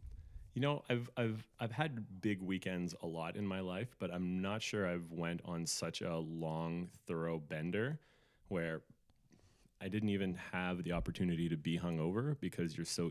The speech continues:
immediately drunk again the next day that it just compounds everything until your final hangover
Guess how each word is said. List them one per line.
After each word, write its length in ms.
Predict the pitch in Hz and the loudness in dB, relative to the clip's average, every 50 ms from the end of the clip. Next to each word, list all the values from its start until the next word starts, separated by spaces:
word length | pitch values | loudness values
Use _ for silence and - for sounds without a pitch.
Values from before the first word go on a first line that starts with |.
| - | 0
immediately 720 | - 87 87 87 87 87 82 90 87 78 78 90 90 87 87 | 0 0 2 2 2 2 4 2 0 0 0 0 0 0 0
drunk 420 | 82 78 - 82 80 82 80 - | -2 -2 -2 0 0 0 -2 -4
again 340 | 80 82 80 78 78 80 80 | -4 -4 -4 -2 -2 0 0
the 60 | 80 | 0
next 280 | 80 80 80 - - - - | -2 -2 -4 -4 -6 -6 -4
day 360 | 95 87 85 76 73 - - - - - - - _ _ _ _ _ _ | -2 -2 0 -2 -4 -6 -10 -14 -20 -20 -20 -20 _ _ _ _ _ _
that 280 | - 90 82 82 78 - _ | 0 2 2 2 0 -2 _
it 140 | - 92 - | -4 -2 0
just 240 | - 98 90 - | 0 0 0 -2
compounds 720 | - - - - 101 104 104 - - 87 85 82 82 82 78 - - | -4 -6 -4 -2 -2 -2 -2 -4 -4 -4 -2 -2 -2 -4 -4 -6 -8
everything 640 | 87 82 82 85 80 - 85 82 80 80 80 80 - - _ _ _ _ - | -6 -4 -4 -4 -4 -4 -6 -4 -4 -4 -4 -6 -8 -10 _ _ _ _ -4
until 640 | 90 87 - - 90 87 82 82 82 82 80 78 - | -4 -4 -2 -2 -2 0 0 0 0 -2 -4 -4 -6
your 180 | - 95 87 80 | -6 -4 -4 -4
final 360 | - - - 92 95 92 85 | -4 -2 0 2 2 2 2
hangover 560 | 80 85 80 80 80 78 78 73 78 78 78 | 0 -2 -2 -2 -2 -2 -2 -2 -4 -4 -4